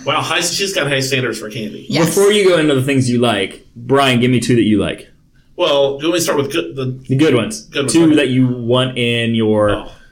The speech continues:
Speaker 1: well,
Speaker 3: two that when you're looking at your orange
Speaker 1: Yeah.
Speaker 3: pumpkin with the little black plastic
Speaker 1: Yeah.
Speaker 3: handle over it, what's in there?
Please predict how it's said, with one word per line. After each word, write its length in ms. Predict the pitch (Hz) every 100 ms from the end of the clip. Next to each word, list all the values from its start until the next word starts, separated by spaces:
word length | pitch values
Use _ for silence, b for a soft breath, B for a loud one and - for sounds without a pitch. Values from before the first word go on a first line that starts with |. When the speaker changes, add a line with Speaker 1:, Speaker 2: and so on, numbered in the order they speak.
| B
Speaker 1:
well, 100 | -
Speaker 3:
two 240 | 175 190
that 240 | 165 151
when 140 | 147 139
you're 120 | 131
looking 400 | 135 139 165 151
at 260 | - 127 127
your 200 | 117 113
orange 680 | 117 127 139 143 143 139 135
Speaker 1:
Yeah. 140 | 135 123
Speaker 3:
pumpkin 460 | 131 127 123 123
with 160 | 117 110
the 80 | 110
little 240 | 117 127
black 380 | 120 117 117 117
plastic 360 | 123 117 113 110
Speaker 1:
Yeah. 60 | 110
Speaker 3:
handle 180 | 104
over 180 | 101 95
it, 80 | 101
what's 200 | 107 107
in 100 | 98
there? 200 | 90 -